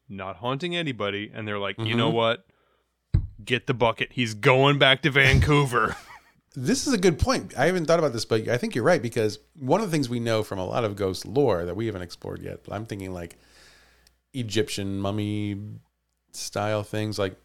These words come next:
Speaker 1: Mm.
Speaker 2: you disturb and move the dead or things that belong to the dead,
Speaker 1: Mm-hmm.
Speaker 2: you've created a ghost. You've created a, you've created a, a supernatural situation.
Speaker 1: Mm-hmm.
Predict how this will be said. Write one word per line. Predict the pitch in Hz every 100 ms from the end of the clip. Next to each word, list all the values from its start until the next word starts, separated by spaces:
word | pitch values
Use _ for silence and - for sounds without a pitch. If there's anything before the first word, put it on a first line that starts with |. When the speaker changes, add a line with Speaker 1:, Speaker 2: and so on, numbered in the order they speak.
| -
Speaker 1:
Mm. | 120
Speaker 2:
you | 131
disturb | 131 117 - 135 131 120
and | 117 113 113
move | 117 123 135 143 135
the | 131
dead | 123 131 170
or | 120 107
things | 120 120
that | 113
belong | 107 107 147
to | 175
the | 170
dead, | 175 196 208 190 -
Speaker 1:
Mm-hmm. | 120 110 117 _ _ _ _ _ _
Speaker 2:
you've | 117 135 143
created | - 143 247 117
a | 98
ghost. | - 123 123 - -
You've | 170
created | 240 220 151
a, | 120
you've | 170 190
created | 277 254 180
a, | 143 123
a | -
supernatural | - 196 135 117 104
situation. | 95 92 - 90 - 165
Speaker 1:
Mm-hmm. | - 143